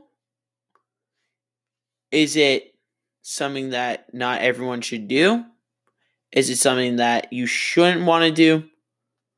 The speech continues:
Or is it something that could genuinely be a future path for you? That's all on today's episode of the Kickers Podcast.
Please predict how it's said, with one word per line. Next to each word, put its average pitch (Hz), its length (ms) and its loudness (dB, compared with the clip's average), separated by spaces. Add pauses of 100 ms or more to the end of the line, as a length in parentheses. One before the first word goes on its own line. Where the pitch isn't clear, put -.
(760)
Or 208 140 4
is 269 160 0
it 240 80 -4
something 220 400 2
that 180 300 2 (680)
could 165 160 -12
genuinely 175 640 -4 (1500)
be 180 160 0
a 170 100 4
future 160 540 -2
path 123 540 -4 (100)
for 127 180 -6
you? 117 460 -6 (1200)
That's 139 240 0
all 143 100 6
on 139 140 4
today's 127 360 2
episode 123 600 0
of 120 360 -2
the 120 100 -8
Kickers 120 340 -6
Podcast. 120 720 -2